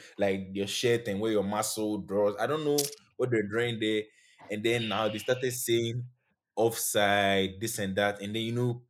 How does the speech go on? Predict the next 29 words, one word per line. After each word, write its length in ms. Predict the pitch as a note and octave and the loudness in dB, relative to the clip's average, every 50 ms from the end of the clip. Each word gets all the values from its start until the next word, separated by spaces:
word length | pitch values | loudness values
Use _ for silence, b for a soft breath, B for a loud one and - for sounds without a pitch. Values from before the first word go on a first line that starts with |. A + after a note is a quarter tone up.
| _ _ _ | _ _ _
what 160 | - B2+ A#2+ A#2+ | -12 -6 -4 -2
I 120 | G2+ F#2+ | -2 -2
hate 160 | A2 A2+ F#2+ | -2 -4 -6
about 200 | F#2 F2 F#2 F2+ | -6 -8 -6 -8
the 60 | G#2+ G2+ | -8 -8
coaches 400 | _ A2+ G2 - G#2 G2 - F#2 | _ -10 -8 -8 -10 -10 -12 -10
is 80 | F#2 | -10
when 120 | A2 A2+ A2 | -10 -6 -6
they 80 | G2 | -6
don't 100 | F#2 G#2 | -4 -4
even 220 | G#2 G2+ G2 G2 F#2+ | -4 -4 -4 -4 -6
try 160 | - F#2 F#2+ | -6 -6 -6
to 120 | F#2 F#2 E2+ | -4 -4 -6
admit 220 | E2+ F#2 F#2 E2+ | -6 -8 -10 -10
that, 80 | D#2 D2+ | -8 -8
"Oh, 100 | E2+ E2+ | -8 -8
we 120 | D#2+ E2 | -10 -12
got 200 | D#2+ - F#2+ F2 | -6 -4 -4 -4
lucky 300 | E2 E2 - - - E2+ D#2+ | -4 -6 -10 -12 -20 -20 -20
there." 100 | D#2+ - - F2+ | -20 -20 -6 -2
They 80 | A#2 | 0
ask 260 | A#2+ C#3+ C#3+ - - - | 2 2 2 0 -4 -8
Pep 160 | A#2 A#2 - | -10 -10 -8
and 100 | G#2 G2 | -8 -6
they're 60 | G2 F#2+ | -6 -6
like, 120 | F#2 - _ _ _ _ _ _ _ _ - | -6 -8 _ _ _ _ _ _ _ _ -10
"Offside, 480 | - - - - - A#2 A2 F#2+ - - - | -6 -6 -4 -4 -4 -4 -6 -8 -10 -16 -12
they, 240 | F#2+ G#2+ G2+ F#2+ F2+ | -8 -6 -6 -6 -6
they, 160 | F#2 G2 E2+ | -8 -10 -12